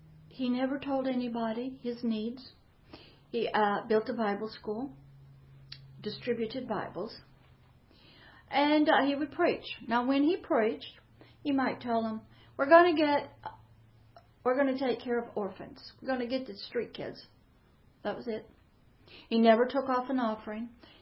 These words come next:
He put a box at the back of the room, and he believed, "God, if you want your people to give, then you speak to 'em. I'm not gonna take an offering. I'm not gonna beg. I'm not going to tell of all our needs. I'm just gonna tell 'em what I'm doing."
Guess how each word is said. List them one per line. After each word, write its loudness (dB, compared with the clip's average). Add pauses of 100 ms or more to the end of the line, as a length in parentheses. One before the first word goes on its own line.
(120)
He -12
put 2
a 2
box 2
at -8
the -2
back 4
of -10
the -8
room, 0
and -6
he -2
believed, -2
"God, 2 (320)
if -8
you 2
want 8
your 4
people -4 (460)
to -4
give, 4
then -2
you 2
speak -6
to -8
'em. -12 (880)
I'm 4
not 2
gonna 0
take 2
an 0
offering. 2 (580)
I'm 2
not 0
gonna -2
beg. 4 (300)
I'm 0
not -4
going -4 (100)
to -2 (240)
tell 6
of 2
all 6
our 2
needs. 2 (600)
I'm -20
just -14
gonna -2
tell 2
'em -2
what -4
I'm -8
doing." -14